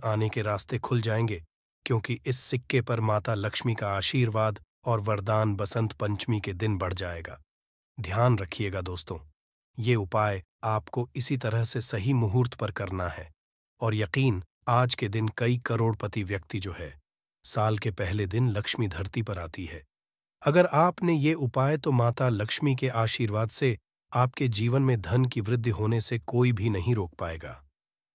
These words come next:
दूसरा उपाय है शुक्र ग्रह को मजबूत करने का महा उपाय। दोस्तों, अगर आपके जीवन में आप बहुत मेहनत करते हैं, बहुत परिश्रम करते हैं,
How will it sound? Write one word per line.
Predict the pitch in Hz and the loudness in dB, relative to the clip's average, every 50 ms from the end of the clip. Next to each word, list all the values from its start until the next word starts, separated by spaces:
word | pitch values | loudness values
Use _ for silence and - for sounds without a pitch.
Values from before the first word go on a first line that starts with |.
| _ _ _ - | _ _ _ -2
दूसरा | 110 143 156 139 - - 147 135 | 0 2 2 2 2 2 2 4
उपाय | 123 113 95 - 120 123 123 127 120 | 4 2 2 2 2 4 4 4 4
है | 101 113 123 123 120 113 113 - _ _ _ _ _ _ _ - | 2 2 2 2 2 0 -2 -6 _ _ _ _ _ _ _ -12
शुक्र | - - - 190 - - 139 | -4 0 0 0 2 2 0
ग्रह | 123 127 127 131 | 2 4 4 4
को | 135 - 143 120 | 4 4 2 2
मजबूत | 120 113 110 98 101 110 131 143 139 - | 2 2 2 0 0 0 0 0 0 0
करने | - 131 113 110 117 117 117 | -2 -2 0 2 2 2 2
का | 107 - 113 107 | 0 0 0 0
महा | 101 98 107 101 98 131 123 | 0 2 0 2 2 2 2
उपाय। | 107 104 98 - 110 117 117 113 104 | 2 0 0 0 2 2 2 2 0
दोस्तों, | 92 90 92 92 - - - 139 127 117 101 85 - _ _ _ _ _ _ _ - | -2 -4 -6 -6 -6 -4 0 2 2 2 0 -2 -6 _ _ _ _ _ _ _ 0
अगर | 135 135 151 147 | 2 4 4 6
आपके | 143 143 135 - - 139 | 4 4 2 0 -2 -2
जीवन | 120 117 123 123 123 131 131 | 0 2 2 2 4 4 4
में | 127 127 127 127 - - | 6 4 4 4 2 2
आप | 123 123 123 | 2 2 2
बहुत | 117 110 104 104 127 123 - | 0 0 0 0 0 0 0
मेहनत | 120 107 107 113 131 127 - | 0 2 4 4 4 2 2
करते | - 127 113 113 - 139 123 | 0 -4 -4 -2 -2 0 0
हैं, | 110 120 120 117 113 123 - _ _ _ - | 2 2 2 2 0 -2 -6 _ _ _ -2
बहुत | 123 120 127 143 131 - | 0 2 2 2 0 0
परिश्रम | - 117 113 110 - - 135 123 120 | -2 -2 0 0 0 0 2 2 2
करते | 113 117 101 - - - 120 | 2 -2 -6 -6 -2 -2 0
हैं, | 107 107 117 107 104 | 0 2 0 -2 -2